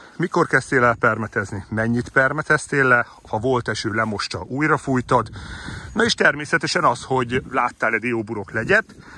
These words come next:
valamint, és a lényeg, ami számotokra is a legfontosabb,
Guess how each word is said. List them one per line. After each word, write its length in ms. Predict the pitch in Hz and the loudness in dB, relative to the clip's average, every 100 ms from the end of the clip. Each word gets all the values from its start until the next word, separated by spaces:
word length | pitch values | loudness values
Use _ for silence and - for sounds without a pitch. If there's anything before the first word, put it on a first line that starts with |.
| - - - - - - - | -20 -20 -20 -20 -20 -20 -4
valamint, 640 | 120 151 151 160 160 - - - - - - | 0 2 2 0 -4 -8 -14 -18 -20 -20 -10
és 160 | 113 | -4
a 40 | 123 | 0
lényeg, 420 | 139 107 113 123 | 2 0 -2 -2
ami 120 | 117 | -4
számotokra 580 | - 127 113 104 110 110 | 2 2 0 -4 -4 -4
is 100 | 110 | -2
a 60 | 127 | -2
legfontosabb, 720 | 110 - 120 143 - 151 | -2 -4 -8 -4 0 -2